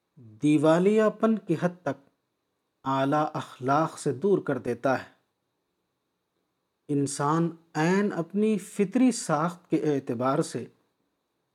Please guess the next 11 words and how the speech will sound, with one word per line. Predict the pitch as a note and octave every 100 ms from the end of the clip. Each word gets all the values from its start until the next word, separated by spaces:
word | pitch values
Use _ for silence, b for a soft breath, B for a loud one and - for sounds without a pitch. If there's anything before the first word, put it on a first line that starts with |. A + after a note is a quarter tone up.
| _ _
ایک | F3 F3
جذباتی | A#2 C3+ A2+ A2 B2 C3 D#3+ G3+
وجود | D3+ C3+ D#3 D3 - A2+
ہے۔ | - - _ _ _ _ _ _ _ _ _ _ _ _ _ _ _ _ -
جذبات | A2+ C#3+ A#2+ A2+ C#3 D#3+ - -
کا | D#3+
تفرغ | - D3+ - G#3+ G3 D3+ C#3 - _ _ _ _ _ _ _ _ _ _ _ _ -
یعنی | D#3+ F3+
ڈائیورسفیکیشن | D#3 A#2 D3 D#3 D#3 G3+ G3 - - F#3+ F#3+ F#3 F#3 F#3 G#3+ G#3+ A3 - D3+
ممکن | F#3 A3 A3+ F#3
نہیں۔ | C3 A2+